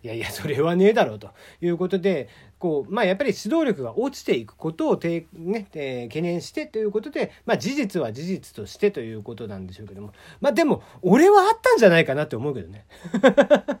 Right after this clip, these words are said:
<laughs> うん、俺あった、あって、あっていいんじゃないかなって。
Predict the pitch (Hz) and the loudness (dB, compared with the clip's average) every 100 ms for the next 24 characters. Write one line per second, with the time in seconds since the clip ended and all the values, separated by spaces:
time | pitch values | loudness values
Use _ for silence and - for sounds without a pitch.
0 | 262 202 214 - - _ - - - - | -8 -8 -10 -12 -20 _ -20 -20 -20 -20
1 | - - - 233 220 180 147 127 123 143 | -18 -16 -10 -8 -8 -8 -12 -12 -8 -2
2 | 254 208 294 - 294 240 196 277 - 339 | -2 -2 -4 0 2 2 2 -4 -4 -4
3 | 214 - - - - - - 339 320 339 | -4 -8 -20 -20 -8 -4 2 4 6 8
4 | 269 202 185 190 190 - | 8 6 6 4 0 -10